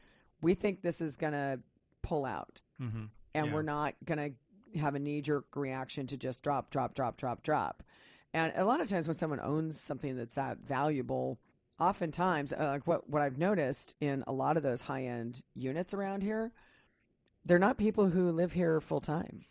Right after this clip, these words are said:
Speaker 2: Well, that was my question. How do you reconcile that with, in, in my mind, I'm thinking pandemic, of course,
Speaker 1: Mm-hmm.
Speaker 2: but I'm also thinking we, that, that we, we really have some lifestyle changes going on now.
Speaker 1: Mm-hmm.
Speaker 2: Folks
Speaker 1: Yes,
Speaker 2: don't
Speaker 1: we
Speaker 2: have
Speaker 1: do.
Speaker 2: to go into their office. They can
Speaker 1: Yep.
Speaker 2: work remotely.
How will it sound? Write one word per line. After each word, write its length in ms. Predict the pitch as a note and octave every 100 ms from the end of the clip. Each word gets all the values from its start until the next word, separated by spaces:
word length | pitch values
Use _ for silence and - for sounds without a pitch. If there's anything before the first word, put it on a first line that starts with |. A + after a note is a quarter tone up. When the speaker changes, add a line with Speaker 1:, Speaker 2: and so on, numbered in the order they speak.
| _ _ _ _ _ _ _
Speaker 2:
Well, 100 | F3
that 80 | F#3+
was 160 | B3 G3
my 120 | G3+
question. 380 | G3+ D#3+ - C#3
How 160 | C3
do 80 | F#3+
you 360 | G#3 G3+ F#3 D3 - D#3+
reconcile 640 | D3 C#3+ D#3 - C#3+ C3+
that 320 | A#2+ A#2+ A#2 -
with, 560 | D3 A2+ A2+ G#2 - - _ _ _ _ _ _
in, 160 | C#3 C#3
in 140 | C3
my 160 | C3 D3
mind, 300 | D#3 C3 A#2
I'm 100 | G#2+
thinking 520 | - C3+ C3 A#2 G#2+ - _ _
pandemic, 540 | - B2+ A#2+ C3+ C3 -
of 100 | G#2+
course, 240 | - A#2
Speaker 1:
Mm-hmm. 100 | C3+
Speaker 2:
but 100 | C3
I'm 140 | A#2+ A#2
also 320 | C3+ - C3
thinking 480 | - A#2+ - A#2 A2+ - - - _
we, 220 | C#3 C#3 -
that, 340 | B2+ B2 D3
that 140 | C3 C3
we, 220 | C3 B2
we 180 | - C3
really 240 | E3 E3
have 180 | C#3+ C#3+
some 140 | C3
lifestyle 420 | A#2+ C3 - C3+ A2+
changes 440 | - A#2 A2+ G#2+
going 300 | - A#2+ G#2+
on 160 | G#2+ A2+
now. 140 | C#3+
Speaker 1:
Mm-hmm. 100 | D#3
Speaker 2:
Folks 200 | B2 A2+ C3
Speaker 1:
Yes, 140 | C#3
Speaker 2:
don't 40 |
Speaker 1:
we 60 | D3
Speaker 2:
have 160 | A#2 G#2+
Speaker 1:
do. 20 |
Speaker 2:
to 60 | B2
go 200 | A2+ A#2
into 120 | A2+
their 200 | A2 G#2
office. 400 | A2 - A2+ -
They 80 | A2+
can 120 | A#2
Speaker 1:
Yep. 60 | A2+
Speaker 2:
work 200 | A2+ A#2+
remotely. 640 | G#2+ A2 A#2+ B2 A2 G2+